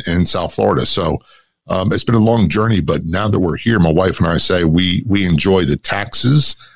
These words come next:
the politics, and the lack of winter. We're not leaving. Unlike you, we're not going to have snow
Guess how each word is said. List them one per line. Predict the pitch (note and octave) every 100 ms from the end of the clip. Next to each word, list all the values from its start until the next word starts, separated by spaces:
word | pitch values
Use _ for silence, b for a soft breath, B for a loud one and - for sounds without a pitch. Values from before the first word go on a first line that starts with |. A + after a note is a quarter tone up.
| B -
the | -
politics, | - G#2+ F#2+ A#2 A#2 - - G2
and | G2 F2+ E2
the |
lack | E2 G2+ -
of | E2+
winter. | F2+ G2+ - B1 -
We're | E2+ F2+
not | G2 -
leaving. | E2+ G2 D2+ A#1+ - B B -
Unlike | F3+ F#3+ D#3 -
you, | E3 B2+ C3+ - _ _ _ _ _ -
we're | A2 C3+
not | D3+ C3+
going | C3+ B2+
to | A2+
have | F#2 G2 -
snow | - A#2 D#2+ D2